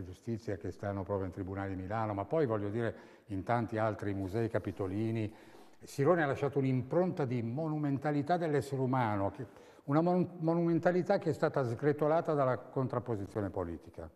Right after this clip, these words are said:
no? Fino a rischiare di essere fucilato poi dai partigiani per non essersi manco comportato da fascista, perché era in antitesi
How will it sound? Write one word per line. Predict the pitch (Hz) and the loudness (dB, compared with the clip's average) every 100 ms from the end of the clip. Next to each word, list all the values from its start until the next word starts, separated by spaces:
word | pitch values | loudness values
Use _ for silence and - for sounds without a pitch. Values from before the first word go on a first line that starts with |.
| _ _ - | _ _ -14
no? | 87 90 - - - _ _ _ _ | -12 -12 -14 -20 -20 _ _ _ _
Fino | 214 214 | -2 4
a | 190 | 4
rischiare | 147 - 151 175 | 4 4 4 4
di | 123 | 2
essere | 110 117 | 0 -2
fucilato | 101 104 113 165 151 101 87 85 - - - | -4 -6 -2 0 0 0 -6 -10 -16 -20 -6
poi | 117 110 | -4 -2
dai | 98 | -4
partigiani | 95 101 - 98 120 131 95 87 | -4 -4 -4 -4 -2 -2 -4 -6
per | - 110 | -4 -4
non | 113 117 | -2 -4
essersi | 143 - 127 - 113 - - - | -4 -2 -4 -4 -6 -8 -18 -8
manco | 123 196 170 147 | -2 -2 0 0
comportato | 123 123 110 143 127 | 0 -2 0 0 0
da | 104 | -2
fascista, | 95 85 - 143 - - 85 - - | -4 -6 -4 -6 -4 -8 -8 -12 -4
perché | 147 120 156 | -2 0 2
era | 160 156 | 4 2
in | 147 151 | 2 2
antitesi | 143 135 - 165 - 156 143 170 | 0 -2 -2 -4 0 0 0 -2